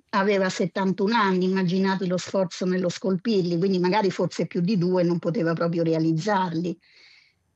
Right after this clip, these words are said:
Però, eh, l'impegno è stato anche nel restaurarli. La nebulizzazione, riducendo il liquido a goccioline,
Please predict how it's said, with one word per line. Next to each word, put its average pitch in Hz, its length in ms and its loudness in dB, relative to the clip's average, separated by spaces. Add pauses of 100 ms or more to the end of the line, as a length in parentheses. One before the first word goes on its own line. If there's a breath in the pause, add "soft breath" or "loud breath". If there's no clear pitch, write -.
(100)
Però, 302 300 2
eh, 196 180 0
l'impegno 226 540 2
è - 20 2
stato 180 260 -2
anche 208 220 0
nel 180 160 2
restaurarli. 180 1040 0
La 190 160 -2
nebulizzazione, 208 1200 0
riducendo 185 600 0
il 196 100 0
liquido 196 680 -2
a 196 100 -4
goccioline, 208 960 -2